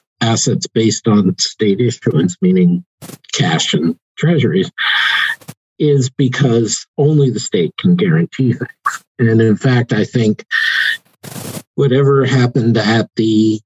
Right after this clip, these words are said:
crypto fest that you went to in Florida, um, the, uh, the future for these, these currencies is not very good, because in the kind of situation we're in,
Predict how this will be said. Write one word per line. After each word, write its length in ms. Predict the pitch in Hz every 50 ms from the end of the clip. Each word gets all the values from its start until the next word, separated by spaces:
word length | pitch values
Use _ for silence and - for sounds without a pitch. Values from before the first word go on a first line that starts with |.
| _ _ -
crypto 440 | - - 147 143 - - 113 107 101
fest 500 | - - 127 117 110 101 - - - _ -
that 160 | 113 98 95
you 180 | 104 110 101 107
went 260 | 110 110 110 107 107
to 380 | - - 117 101 101 101 98 98
in 280 | 95 202 202 185 185 -
Florida, 800 | - - 151 156 160 151 131 120 113 107 107 110 107 110 123 - _ -
um, 720 | 120 117 117 113 110 113 113 113 113 110 107 113 113 - _ _ _ _ _ _ _ _ - - - - - - - - _ _ _ -
the, 560 | - 127 123 117 120 117 113 113 113 113 - - - -
uh, 420 | 117 113 110 110 110 110 110 110 127 131 127 - _ _ - - - - - - - - - - - - - - - - - - - - - - - - _ _ _ - - - - _ -
the 200 | 127 120 113 110
future 460 | - - 147 143 139 123 - 143 120
for 160 | - - 135 113
these, 480 | 104 113 104 - - - - - _ _ -
these 240 | 120 107 101 - -
currencies 540 | - - 151 180 165 - - 117 98 -
is 120 | - 104 -
not 260 | 117 110 110 110 -
very 240 | 113 107 110 113 107
good, 440 | 98 180 190 269 120 95 87 90 -
because 540 | 214 208 - - 131 123 117 117 117 - _ _ - - - - - - - - - - - _ -
in 120 | - 123 123
the 60 | 117
kind 200 | - 135 139 143
of 60 | 131
situation 600 | - 139 123 - - 131 120 117 - - 110 104
we're 200 | 110 107 110 131
in, 460 | 160 202 226 175 143 135 139 135 -